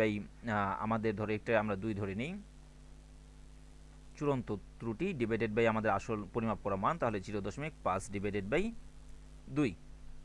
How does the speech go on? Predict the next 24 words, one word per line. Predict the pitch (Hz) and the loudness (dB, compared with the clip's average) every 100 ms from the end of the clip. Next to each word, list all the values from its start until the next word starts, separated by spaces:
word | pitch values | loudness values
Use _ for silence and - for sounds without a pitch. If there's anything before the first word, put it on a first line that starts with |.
| - - - - - - - - - - - - - - - 151 | -14 -14 -14 -14 -14 -14 -14 -16 -16 -16 -16 -16 -14 -12 -6 2
এটা | 151 | 2
করলে | 143 127 104 | 4 4 4
যে | 110 | 4
মানটা | 104 101 113 | 2 4 6
আসবে, | 113 120 160 | 6 2 0
যেহেতু | 127 110 | 2 4
আমরা | 117 117 | 4 2
এটা | - | 4
পার্সেন্টে | 117 127 160 147 113 104 - 98 | 4 4 2 0 2 2 0 0
ব্যবহার | 107 95 98 | 2 2 0
করি, | 120 160 | 0 0
তাহলে | 131 113 | 2 2
আমরা | 107 110 | 4 2
একশো | - | 2
দ্বারা | 117 113 | 2 2
গুণ | 101 127 117 | 2 -2 -2
করে | 98 95 | -2 -2
দিব, | 92 131 208 - - - - | -2 -2 -4 -6 -12 -12 -2
যে | 135 | 2
মানটা | 131 101 98 | 4 2 4
আসবে | 110 151 | 2 2
সেটাই | 160 104 107 | -2 0 2
আমাদের | 113 175 | 2 0
আপেক্ষিক | 175 107 107 - 208 | 0 0 0 0 -2